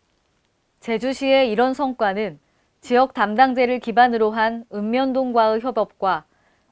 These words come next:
체납 유형별 분석을 통한 맞춤형 체납 정리,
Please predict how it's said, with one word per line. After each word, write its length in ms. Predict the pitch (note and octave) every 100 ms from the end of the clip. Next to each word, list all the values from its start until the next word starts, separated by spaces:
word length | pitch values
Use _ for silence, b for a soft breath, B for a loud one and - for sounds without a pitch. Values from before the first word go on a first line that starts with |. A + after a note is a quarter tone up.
| _
체납 380 | C#4+ C#4 D4+ A#3
유형별 500 | A3 A#3+ A#3+ B3+ B3
분석을 460 | G3+ G#3 B3 A#3+
통한 400 | A3+ G3+ G#3 A3
맞춤형 500 | E3+ F3 - B3 B3+
체납 380 | B3 C4+ C4+ -
정리, 400 | G#3 F3+ E3